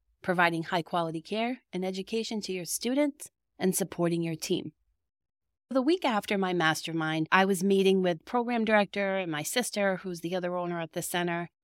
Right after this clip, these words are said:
and we were reviewing the director's twelve-month stem program for all the age groups.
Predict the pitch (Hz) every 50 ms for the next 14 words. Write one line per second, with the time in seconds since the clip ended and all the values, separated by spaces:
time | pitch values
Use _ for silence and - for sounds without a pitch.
0 | _ _ _ - 196 208 214 214 214 214 214 208 226 233 202 185 196 180 165 165
1 | 165 170 180 170 175 175 180 180 170 180 - 190 175 170 165 - - 180 170 -
2 | - - 180 170 165 - 180 165 156 - - - - 185 175 175 165 - - 170
3 | 156 156 170 160 165 175 175 - - - 175 170 165 165 165 165 - - - 175
4 | 175 175 170 143 180 160 151 - - 170 160 180 247 302 - - -